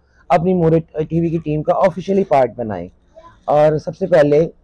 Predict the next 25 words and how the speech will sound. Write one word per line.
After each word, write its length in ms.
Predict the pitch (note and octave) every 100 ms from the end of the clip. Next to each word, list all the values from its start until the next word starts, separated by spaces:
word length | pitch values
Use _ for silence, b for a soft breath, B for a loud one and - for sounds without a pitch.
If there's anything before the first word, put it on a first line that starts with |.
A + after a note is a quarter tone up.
| _ _ _ -
अ, 200 | C#3 C#3+
मैं 200 | D#3 D#3+
दिली 160 | G3+
तौर 140 | G3 G3
पे 120 | E3
मशकूर 440 | E3 D#3 C3+ D3+
हूँ 360 | D3 D#3 D#3 - E2+
अल 140 | A2 D3
खिदमत 260 | C#3 D3
फाउंडेशन 580 | - C#3 C#3 C3 - F3+
की 240 | E3 C#3 C3+ _ _ _ _
कि 340 | D3 D3 D3 C#3+
जिन्होंने, 600 | D3 D#3 D#3 D#3 D#3 D3
अ, 380 | - C3 C3 C3+
हमें 420 | C#3 D#3+ E3 D#3+ -
ये 240 | C3+ D3 D3
मार्जिन 460 | C#3+ C3 C3+ E3+
दिया 320 | D3 C3+ C3 C3
और 280 | G2+ C3
ये 160 | C3 C#3
हमें 140 | C#3+
मौका, 480 | C#3 C3 - D#3+ D3+ _ _ _ -
अ, 120 | B2+
फराहम 380 | C#3 E3 D3+ G3
किया 400 | E3+ B2+ A#2 A2+